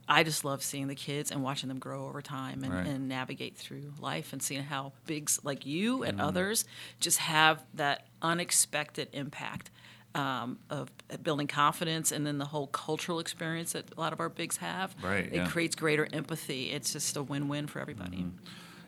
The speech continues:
Speaker 2: And how many ki-, children do, do you all serve, say, annually?
Speaker 1: So annually, we're about at, at one thousand children. The
Speaker 2: Wow.
Speaker 1: pandemic has
Speaker 2: Mm-hmm.
Speaker 1: taken its toll in
Speaker 2: Mm-hmm.
Speaker 1: terms of just some children just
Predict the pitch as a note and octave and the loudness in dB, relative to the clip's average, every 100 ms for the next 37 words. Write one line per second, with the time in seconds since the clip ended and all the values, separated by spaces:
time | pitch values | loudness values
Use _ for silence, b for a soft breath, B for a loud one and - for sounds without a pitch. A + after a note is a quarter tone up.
0 | C3+ B2 A#2+ D3 F3+ F3 - E3 - - | 4 6 8 8 10 8 6 2 2 2
1 | - D#3 C3 D#3 C#3+ B2 C3+ B2+ B2+ A#2+ | 6 6 8 8 8 8 8 8 8 6
2 | - - G#2+ A2+ A2+ A#2+ A#2+ A2+ - A#2 | 2 -4 0 4 8 12 12 12 10 8
3 | A#2 A2+ G2+ - - - A2 G2 F2+ G2+ | 10 10 6 -2 -4 4 6 6 6 8
4 | F#2+ F2+ F#2+ G#2 - B B - G3+ F#3 | 10 10 6 2 0 B B 4 6 8
5 | G3 G#3+ A#3 A#3 G3 E3 D3+ - D#3 D3+ | 8 8 8 8 10 10 8 4 -4 -4
6 | D#3+ D3+ D3 D3+ D#3+ D#3 F3 E3 F3 F3 | -4 2 4 6 4 0 2 0 -2 -4
7 | D#3 D3+ F2+ D3 C#3 D3 D3+ D3+ F#2+ C#3+ | -4 0 4 4 2 2 2 0 0 -2
8 | C#3+ - - D3 C#3+ D#3 D#3 C#3+ D3 C#3 | -2 -6 -4 -2 0 0 0 -2 -4 -4
9 | C#3 C#3 C#3+ C#3 - - - D3 - C#3 | -2 -2 0 0 0 -2 -4 -2 0 0
10 | C#3 C#3 C3+ | -2 -2 -2